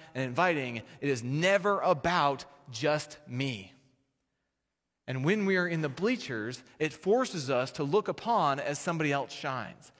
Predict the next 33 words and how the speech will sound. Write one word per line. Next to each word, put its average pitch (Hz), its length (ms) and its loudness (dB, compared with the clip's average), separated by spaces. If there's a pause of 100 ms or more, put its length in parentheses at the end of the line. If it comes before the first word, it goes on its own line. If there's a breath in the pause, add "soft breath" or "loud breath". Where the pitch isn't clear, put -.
(280 soft breath)
When 185 120 2
we're 208 80 2
in 190 60 2
the 170 80 2
bleachers, 180 420 -2
it 151 100 -2
forces 185 380 2
us 175 100 -2
to - 120 -10
trust 143 600 0 (200 loud breath)
that 170 100 0
somebody 196 300 4
else 196 200 6
can 175 160 -4
go 190 320 6 (200 loud breath)
and 165 100 0
take 208 220 0
the 208 80 2
pitch 196 280 0
and 165 140 -6
someone 208 180 0
else 185 160 4
can 170 140 -2
do 175 180 -2
the 208 80 0
performance 185 540 0
and 160 100 -10
somebody 202 200 2
else 196 160 2
can 165 120 -2
make 190 200 2
the 165 80 -2
play 196 420 2